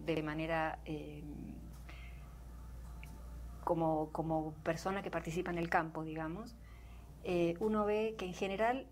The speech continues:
es creciente y esto está bien manifestado, el, el espacio dedicado a, a ciencia, a temas de ciencia y tecnología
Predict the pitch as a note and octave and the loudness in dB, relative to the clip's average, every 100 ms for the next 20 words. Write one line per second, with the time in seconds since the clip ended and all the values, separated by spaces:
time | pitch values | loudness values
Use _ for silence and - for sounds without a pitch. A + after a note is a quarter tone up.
0 | - F3 - E3+ - B3 B3 B3 B3+ G#3 | -6 -6 -2 -4 0 4 4 4 2 0
1 | G#3+ G#3 F#3+ E3+ - F3 F3 - - - | -2 -4 -6 -6 -2 -2 -2 -10 -16 -14
2 | - D#3 F#3 G3 F#3+ E3+ E3 - F3+ F3+ | -6 2 4 4 2 -2 -4 -2 4 4
3 | F#3 F3+ D#3+ - - - - E3+ D#3+ D#3 | 4 0 -6 -10 -14 -16 -2 2 2 6
4 | F#3 F3 F3 D#3 D#3 D#3+ D#3+ D3+ C#3 - | 4 4 0 -2 0 2 2 0 -4 -6
5 | E3 D#3+ - F3 E3+ E3 E3 D#3+ D#3+ D#3 | -4 -4 -2 0 2 0 -2 -2 -2 -4
6 | D#3 E3+ | 0 2